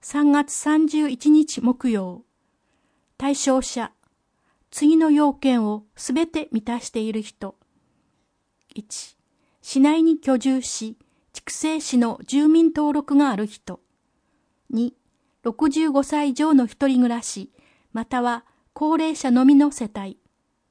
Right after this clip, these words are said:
住民票上、世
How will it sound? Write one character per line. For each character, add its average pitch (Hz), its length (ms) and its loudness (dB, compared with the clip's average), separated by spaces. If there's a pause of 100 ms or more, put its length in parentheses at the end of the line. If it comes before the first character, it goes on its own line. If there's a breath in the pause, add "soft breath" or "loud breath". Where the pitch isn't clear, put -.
(720)
住 285 240 2
民 320 240 4
票 277 300 2
上、 208 380 -4 (120)
世 - 180 -12